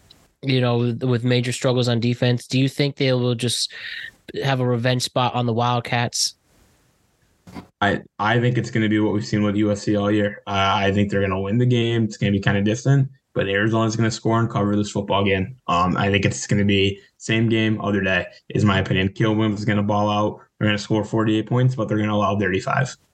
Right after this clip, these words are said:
Speaker 2: Um, and that's what I realistically see in a game like this. Um, I don't see a world where U S C loses this game, neither where this game's a one-possession game in the fourth quarter,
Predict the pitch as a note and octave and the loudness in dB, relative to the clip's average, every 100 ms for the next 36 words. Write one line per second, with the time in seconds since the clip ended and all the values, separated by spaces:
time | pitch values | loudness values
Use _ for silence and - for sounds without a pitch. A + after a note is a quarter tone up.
0 | - - F#3 F2+ - - - G2 G2 - | -4 0 2 0 -4 -10 -2 0 2 -2
1 | - G#2+ G2 G2 G2+ G2+ - - F#2+ - | -2 0 0 2 2 0 -4 -2 0 2
2 | F#2 F#2+ F#2+ F#2+ F#2 F#2 B2+ B2+ B2+ - | 2 2 2 2 0 0 4 4 2 -6
3 | - - - G2 F#2+ G2 G#2 G2+ G#2+ G2+ | -18 -12 -2 0 0 2 0 0 0 2
4 | G#2 G#2 G2+ G2+ G#2 G2+ G#2 G2+ A#2 C3 | 2 2 0 0 0 -2 -6 -4 0 2
5 | B2 A#2+ - C3 B2 B2+ - - G#2+ G#2+ | 2 -2 0 2 2 0 -6 -4 0 2
6 | G#2+ G#2 G#2 G#2 G#2 G2+ G#2 G2+ G#2+ G2+ | 2 2 2 2 2 2 0 -2 0 0
7 | G2+ G2+ G2 G#2 G2 G#2 G#2 G2 G2 - | 2 2 2 0 0 0 2 2 -2 -2
8 | F#2+ - A#2 A#2 A#2 B2+ | -4 -2 0 2 0 -2